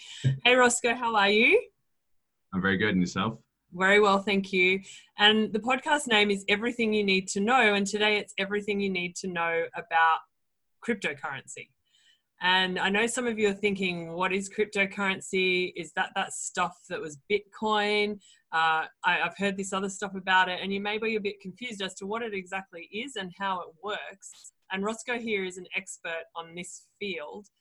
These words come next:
Speaker 2: and he's actually a thought leader in the field as well, creating ways forward so that everyday people can transfer money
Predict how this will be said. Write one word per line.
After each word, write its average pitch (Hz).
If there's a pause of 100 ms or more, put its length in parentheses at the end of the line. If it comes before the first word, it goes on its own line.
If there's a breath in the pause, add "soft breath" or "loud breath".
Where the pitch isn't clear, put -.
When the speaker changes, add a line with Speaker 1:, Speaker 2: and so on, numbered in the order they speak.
(300)
Speaker 2:
and 180 (100)
he's 185
actually 190
a 170
thought 226
leader 165
in 160
the 160
field 165
as 156
well, 160 (400)
creating 208 (160)
ways 185
forward 175
so -
that 175
everyday 202
people 185
can 175
transfer 190
money 170